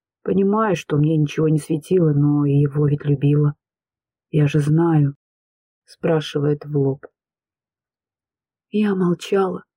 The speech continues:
А что мне было сказать ему? Знаешь,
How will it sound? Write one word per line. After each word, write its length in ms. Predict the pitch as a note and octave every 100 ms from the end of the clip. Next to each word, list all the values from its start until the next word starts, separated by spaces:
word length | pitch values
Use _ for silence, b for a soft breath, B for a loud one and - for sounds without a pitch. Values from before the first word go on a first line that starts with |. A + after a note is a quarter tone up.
| _ _ _ _ _ _
А 120 | -
что 280 | G3 - G#3
мне 180 | F3 D#3+
было 180 | E3 D#3
сказать 520 | - F3 E3+ D#3+ -
ему? 260 | E3 D#3 E3+ _ _ _ _ _ _ _ _ _ -
Знаешь, 800 | D#3 D3+ D#3 D#3 D#3 D3 -